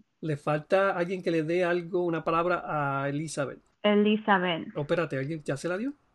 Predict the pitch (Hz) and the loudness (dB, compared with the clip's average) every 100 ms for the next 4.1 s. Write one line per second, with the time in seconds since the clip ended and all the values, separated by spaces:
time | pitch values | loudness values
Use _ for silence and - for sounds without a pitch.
0 | _ _ _ _ _ _ _ _ _ _ | _ _ _ _ _ _ _ _ _ _
1 | _ _ _ _ _ _ _ _ _ _ | _ _ _ _ _ _ _ _ _ _
2 | _ _ _ _ _ _ _ _ _ _ | _ _ _ _ _ _ _ _ _ _
3 | _ _ - 143 139 139 131 143 139 147 | _ _ -8 -4 -2 -2 -4 -4 -2 -2